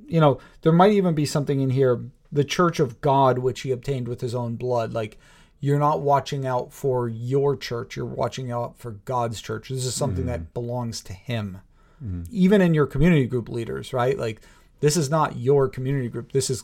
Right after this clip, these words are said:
Speaker 1: God's community group.
Speaker 2: Mm.
Speaker 1: And y-, he is working through you, you know?
Speaker 2: Mm-hmm.
Speaker 1: So there's a sense in which you're like a steward of what belongs to someone else.
Speaker 2: Mm-hmm.
Speaker 1: Just like we view money, ideally we would view money that way.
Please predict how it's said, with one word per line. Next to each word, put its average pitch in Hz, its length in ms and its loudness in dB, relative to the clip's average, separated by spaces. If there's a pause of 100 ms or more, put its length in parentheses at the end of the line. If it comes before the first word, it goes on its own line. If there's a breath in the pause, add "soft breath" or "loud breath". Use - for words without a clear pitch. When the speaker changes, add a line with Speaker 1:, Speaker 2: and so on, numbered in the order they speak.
(100)
Speaker 1:
God's 147 380 0
community 110 480 -6
group. 117 360 -10 (380 soft breath)
Speaker 2:
Mm. 95 260 -2
Speaker 1:
And 120 480 -2
y-, 131 240 -8
he 156 360 0
is 131 340 4 (180)
working 139 480 2
through 156 340 0
you, 117 300 -6 (400)
you 123 120 -4
know? 117 220 -4 (360 loud breath)
Speaker 2:
Mm-hmm. 87 140 -6
Speaker 1:
So 95 100 2
there's 131 160 4
a 139 60 2
sense 139 320 0
in 131 100 -6
which 127 220 -6
you're 131 140 2
like 117 200 -2
a 110 60 -8
steward 131 680 -4
of 117 380 -4
what 123 280 -2
belongs 120 480 -4
to 117 120 -10
someone 117 320 -8
else. - 400 -10 (240)
Speaker 2:
Mm-hmm. 92 200 -4 (120)
Speaker 1:
Just 135 200 -2
like 127 160 -4
we 120 140 -6
view 120 460 -4 (120)
money, 123 460 -4
ideally 113 520 -6
we 110 140 -6
would 110 200 -8
view 117 240 -10
money 113 260 -10
that 120 180 -10
way. 143 260 -6